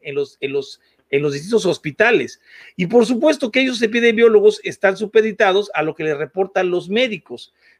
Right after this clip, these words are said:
Pero ahí te va lo triste, me lo platicó un amigo médico de una clínica importante de aquí de México,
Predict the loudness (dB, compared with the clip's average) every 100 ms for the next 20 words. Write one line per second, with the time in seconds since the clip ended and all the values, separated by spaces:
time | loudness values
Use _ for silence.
0 | 0 4 6 4 2 4 4 0 _ -12
1 | -10 -8 -8 -10 -8 -8 -8 -10 -8 -10
2 | -6 -6 -4 -4 -6 -4 -6 -6 -4 -2
3 | -2 -6 -8 -10 -2 -2 -2 -6 -2 -2
4 | -2 -6 -6 -4 -2 -2 -6 -10 -14